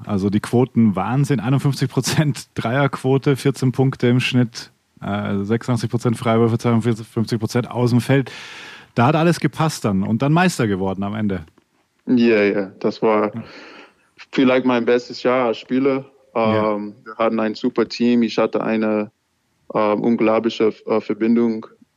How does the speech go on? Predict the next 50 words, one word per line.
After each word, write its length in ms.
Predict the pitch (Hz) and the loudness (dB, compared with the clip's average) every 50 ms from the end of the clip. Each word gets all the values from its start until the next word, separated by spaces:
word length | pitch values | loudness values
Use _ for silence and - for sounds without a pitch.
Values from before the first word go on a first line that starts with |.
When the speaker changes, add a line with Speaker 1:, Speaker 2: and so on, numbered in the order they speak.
| _ - | _ -6
Speaker 2:
auf 200 | - 110 104 - | -4 -4 -4 -2
dem 140 | - 113 104 | -2 -4 -2
Feld 280 | - - 120 120 117 117 | 0 2 2 4 4 2
mit 140 | 113 107 | 2 2
Malcolm 360 | 110 110 110 110 110 - 113 107 | 2 0 0 0 -2 -2 -2 0
Delaney 540 | 113 107 107 113 117 117 120 120 117 117 - - - _ | 2 2 2 4 4 4 4 2 2 -2 -6 -16 -12 _
und 440 | - 104 104 104 104 101 95 90 90 | -4 -2 -2 -2 -2 -4 -4 -4 -4
mit 160 | 107 107 104 | -2 -2 0
Speaker 1:
Mhm, 40 | 113 123 | 0 0
Speaker 2:
Coach 180 | 110 104 - | 0 0 -2
Speaker 1:
stimmt. 260 | - - 117 113 113 | -2 0 2 2 2
Speaker 2:
Terzic. 280 | 110 117 - - - - _ _ _ _ _ _ _ _ | 0 -4 -8 -12 -14 -16 _ _ _ _ _ _ _ _
Speaker 1:
Mhm. 280 | - 107 92 113 120 113 120 _ - | -6 -4 -2 -2 -4 -4 -6 _ -16
Speaker 2:
So, 640 | - - - - 107 107 104 104 104 101 101 101 - - _ _ - | -14 -6 0 2 4 4 4 4 4 2 0 -2 -6 -14 _ _ -4
ja, 260 | - 110 110 107 104 | 0 0 2 2 2
das 260 | 98 110 107 - - | 0 0 -2 -2 -2
war, 420 | - 110 104 104 101 98 98 95 - - _ _ _ | 0 0 2 2 0 0 -4 -6 -10 -18 _ _ _
ja, 220 | - - 104 95 95 | 0 0 2 2 2
das 180 | 107 101 - | 0 0 0
hat, 240 | - 107 - - - | 0 0 0 0 0
das 160 | 107 107 - | -2 0 2
hat 140 | - 104 101 | 0 -2 0
viel 180 | - - 104 98 | 0 0 0 0
Spaß 320 | - - 101 95 95 - | -2 -4 -6 -6 -6 -4
gemacht. 400 | - 98 98 92 98 - - - _ _ _ _ - - - - - - - | -4 -4 -4 -4 -6 -12 -20 -20 _ _ _ _ -20 -20 -18 -16 -14 -8 -4
Speaker 1:
Und 160 | 120 95 92 | -4 -2 0
Heiko 220 | 107 120 - 131 | 0 0 0 0
Schafazik 600 | 117 - 127 110 - - 131 143 151 - - 123 | 0 2 0 0 0 0 0 0 0 0 0 0
auch 140 | 117 131 147 | 2 2 2
noch 140 | 147 127 113 | 2 2 2
im 140 | 113 110 101 | 0 -2 -4
Team 260 | - - 123 117 107 | -4 -2 -2 -2 -2
da, 160 | 95 90 87 | -2 -4 -4
gell? 120 | 92 98 117 | -4 -2 -2
Also 360 | 131 123 107 98 107 110 101 | -2 -2 -2 0 -2 -2 -2
Speaker 2:
Ja, 120 | 110 110 107 | -2 -2 -2
Speaker 1:
viel 100 | 104 104 | 0 0
Speaker 2:
genau. 260 | 107 113 127 156 135 | 0 0 0 2 2
Speaker 1:
Shooting 220 | - 117 104 101 98 | 0 0 -2 -2 -2
war 60 | 143 | 0
Speaker 2:
Viele 160 | 156 165 175 | 2 2 2
Speaker 1:
da 80 | 170 170 | 2 2
involviert. 280 | 104 107 180 180 160 | 2 2 2 2 2
Speaker 2:
Legende. 220 | 127 120 113 107 107 - - 113 | 2 2 0 -2 -6 -10 -6 -2
Ja, 200 | 117 120 113 - - _ _ _ _ _ - | -2 0 -2 -2 -6 _ _ _ _ _ -4
ich, 260 | 123 123 120 - - | -4 -4 -4 -6 -8
ich 60 | - | -4
Speaker 1:
Lauter 280 | - - - 170 156 135 | -2 0 0 2 2 2
Speaker 2:
hab, 60 | 135 | 2
Speaker 1:
Legenden. 200 | 123 127 127 | 2 2 2